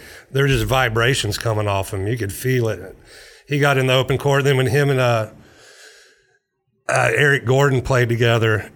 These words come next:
in A U, that was crazy. I mean, two of the top guards, and then they were playing against O J Mayo. Those were great times in A U basketball th-, at the end of Sonny Vaccaro's,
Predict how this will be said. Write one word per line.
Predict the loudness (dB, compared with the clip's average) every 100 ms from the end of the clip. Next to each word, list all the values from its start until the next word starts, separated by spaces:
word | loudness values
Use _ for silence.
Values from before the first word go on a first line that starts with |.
| -6
in | -2
A | 2 2
U, | 2 0 0
that | 0 0
was | -2
crazy. | -4 -2 0 -2 -8 -12 -18 _ _ -10
I |
mean, | -6 -4 -4 -6 -8
two | -2 -2
of |
the | -2
top | 0 0 0
guards, | 0 0 0 0
and | 2
then | 2
they | 2
were | 0
playing | 0 0 0
against | -2 -2
O | -2
J | -2
Mayo. | -2 -2 0
Those | 2 2
were | 2
great | 2 2 2
times | 0 0 0
in | 0
A | 0 0
U | 0
basketball | 0 0 -2 -4 -4 -2
th-, | -4
at | -4
the | -2 -2
end | -2
of | -4
Sonny | -4 -4
Vaccaro's, | -4 -2 0 0 0 -4